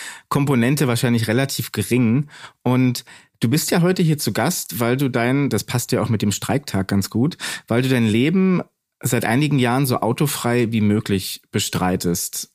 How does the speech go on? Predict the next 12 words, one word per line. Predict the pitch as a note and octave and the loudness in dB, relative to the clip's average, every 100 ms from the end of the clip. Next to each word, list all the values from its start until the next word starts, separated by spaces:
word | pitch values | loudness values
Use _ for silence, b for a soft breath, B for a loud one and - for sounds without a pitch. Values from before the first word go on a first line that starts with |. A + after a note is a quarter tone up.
| - | -4
Das | G#2 - | -2 0
war | G2+ | 0
ja | D3+ D3 | 2 0
aber | C#3 C#3 | 0 0
nicht | C3+ - C3+ | -2 -2 0
immer | D3 G2 | 2 2
so. | E2+ G2 | 0 0
Du | F#2 | 0
warst | G2+ A#2+ D3 | 0 0 -2
bis | - - | -4 -2
vor | - | 0
ungefähr | C3 C#3 C3+ C3 B2+ | 2 0 0 0 -2